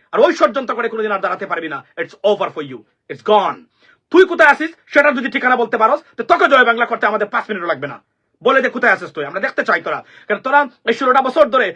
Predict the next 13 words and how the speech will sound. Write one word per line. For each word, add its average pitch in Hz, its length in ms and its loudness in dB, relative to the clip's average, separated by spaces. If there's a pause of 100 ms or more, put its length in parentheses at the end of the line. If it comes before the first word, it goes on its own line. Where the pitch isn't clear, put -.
(180)
এই - 80 -2
বাংলাদেশের 254 520 -2
মানুষের 247 240 -4
উপর 254 100 -6
নির্যাতন, 233 520 -2
খুন, 254 220 -6
গুম 233 140 -6
যা 226 140 2
করেছস, 240 360 -2 (360)
তোদেরকে 262 340 0
অবশ্যই 240 800 4 (480)
প্রত্যেকটা - 440 0
জায়গায়, 262 360 4